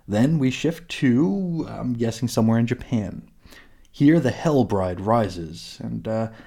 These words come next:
I want to say that this was the ceremony that Logan and Solem busted in on during the Two Parts Too Many Wolverine Goes to Hell two aside <laughs> during Exitens. Oh well, I-, I'm guessing that, uh, the bride, uh, of that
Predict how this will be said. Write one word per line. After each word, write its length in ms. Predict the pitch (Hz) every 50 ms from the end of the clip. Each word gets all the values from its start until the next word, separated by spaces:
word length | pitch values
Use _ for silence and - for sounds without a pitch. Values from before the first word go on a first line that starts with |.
| - - - - -
I 60 | 123
want 200 | 139 165 175 160
to 40 | -
say 260 | - - 143 139 139
that 180 | 123 117 113 110
this 200 | - 147 - -
was 100 | 135 120
the 80 | - -
ceremony 600 | - - 117 117 120 120 120 123 120 123 127 127
that 200 | 113 110 101 -
Logan 340 | 104 107 107 107 110 110 107
and 140 | 101 95 -
Solem 360 | - 107 104 107 107 104 98
busted 380 | - 104 101 - - - 98
in 160 | 98 95 98 101
on 200 | 101 104 104 101
during 240 | 104 98 98 98
the 260 | 92 95 92 90 90 90 - -
Two 160 | - - 131 120
Parts 400 | - - 120 113 117 - - -
Too 200 | - - 127 120
Many 460 | 107 104 104 104 107 110 107 110 110 -
Wolverine 460 | 117 107 104 - 104 104 107 98 95
Goes 280 | 92 98 95 101 101
to 100 | - 107
Hell 240 | 95 107 107 104 104 104
two 520 | - - - 104 95 95 107 113 110 - -
aside 540 | 127 120 - - 113 120 123 127 123 120 -
<laughs> 120 | - -
during 160 | 139 104 101
Exitens. 680 | 101 98 104 - - 107 104 117 107 113 143 156 - - - - - - - - - - - - - - - - - - - - - - -
Oh 140 | 123 123
well, 340 | 117 98 76 80 85 - - -
I-, 280 | 90 101 98 95 113
I'm 120 | 110 113 113
guessing 440 | 123 120 117 - - 123 117 113
that, 300 | 104 107 107 107 104 - 107
uh, 160 | 104 101 98
the 400 | 95 104 98 98 95 98 95 90 - - - - - - - -
bride, 540 | - 127 151 170 143 113 98 101 104 117 - - - - - -
uh, 100 | 120 113 -
of 240 | - 113 107 98 107
that 420 | 104 95 95 95 95 - - -